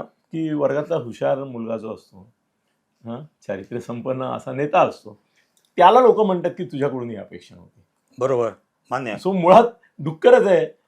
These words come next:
Speaker 1: त्याला कोणी
Speaker 2: बरोबर,
Speaker 1: बोलायला जात
Speaker 2: बरोबर,
Speaker 1: नाही.
Speaker 2: बरोबर,
Speaker 1: जो
Speaker 2: मान्य
Speaker 1: हत्ती
Speaker 2: आहे.
Speaker 1: आहे त्याला म्हणतो, "तू त्याच्यासारखं का वागला?"
Speaker 2: बरोबर.
Speaker 1: त्यामुळे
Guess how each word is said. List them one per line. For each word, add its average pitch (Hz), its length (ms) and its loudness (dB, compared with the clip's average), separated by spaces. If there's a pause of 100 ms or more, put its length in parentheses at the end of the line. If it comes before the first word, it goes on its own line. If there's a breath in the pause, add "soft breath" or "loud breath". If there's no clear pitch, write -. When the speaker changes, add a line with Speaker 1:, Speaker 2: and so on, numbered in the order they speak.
(420)
Speaker 1:
त्याला 214 160 6
कोणी 240 160 4
Speaker 2:
बरोबर, 226 80 4
Speaker 1:
बोलायला 214 280 8
जात 196 140 6
Speaker 2:
बरोबर, 127 160 -2
Speaker 1:
नाही. 113 120 -6
Speaker 2:
बरोबर, 147 200 -4
Speaker 1:
जो 180 100 0
Speaker 2:
मान्य 123 140 -4
Speaker 1:
हत्ती 143 200 -4
Speaker 2:
आहे. 262 100 10
Speaker 1:
आहे 247 80 10
त्याला 220 200 12
म्हणतो, 196 280 0
"तू 196 100 -8
त्याच्यासारखं 156 500 0
का 113 160 -6
वागला?" 98 360 -12
Speaker 2:
बरोबर. 123 260 -4 (920)
Speaker 1:
त्यामुळे 170 300 0